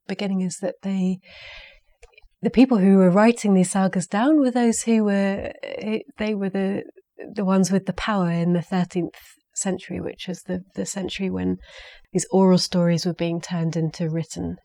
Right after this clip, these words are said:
literature. So we do have a perspective from above rather than from below. I think first and foremost, they're, you know, they're family stories.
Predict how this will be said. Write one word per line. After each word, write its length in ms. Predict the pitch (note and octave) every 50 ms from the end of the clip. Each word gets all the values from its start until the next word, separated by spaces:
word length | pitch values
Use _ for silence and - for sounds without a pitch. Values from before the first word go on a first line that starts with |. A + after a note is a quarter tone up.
| _
literature. 480 | - - - - - - - - - E3+
So 380 | - - - F#3 F3+ F3+ F3+ F3 - - - - - - - _ -
we 80 | - G3+
do 280 | F#3+ - B3+ B3+ B3
have 260 | A#3 A3 A#3 A3+ G3 G3
a 120 | F3+ F3+ -
perspective 840 | - F#3+ F3+ - - G#3 - - - - F3+ E3+ D#3+ - - - - _ _ _ -
from 540 | - - - - F#3 F3 F3 F3 E3+ - - - -
above 500 | F#3+ F#3 F3+ - G3 F3 E3 E3 - -
rather 300 | E3+ F3 F3 E3 F3+ F3
than 400 | D#3+ F3+ E3+ E3+ F3 F3+ F#3+ F#3+ -
from 380 | _ - - - F3 E3+ E3+ E3+ - -
below. 400 | F3+ F#3 F#3 F#3 - - F3+ F3+ _ _ - - - - - - - - - - - _ - -
I 80 | G#3 G3+
think 180 | G#3+ A3 -
first 300 | - A3 A3 A3 - -
and 100 | G3+ F#3
foremost, 460 | - - A#3 A3+ G3+ F#3 E3+ - -
they're, 460 | - F#3+ F3+ F3+ F3+ F3+ F3 F3+ - - _ - - -
you 140 | - - G3
know, 100 | F#3 F3
they're 140 | D#3+ F3+ E3+
family 420 | - - G#3 G#3 A3 G3 E3+ E3
stories. 600 | D3+ - - G3+ F3 D3+ D3 - F3+ - - -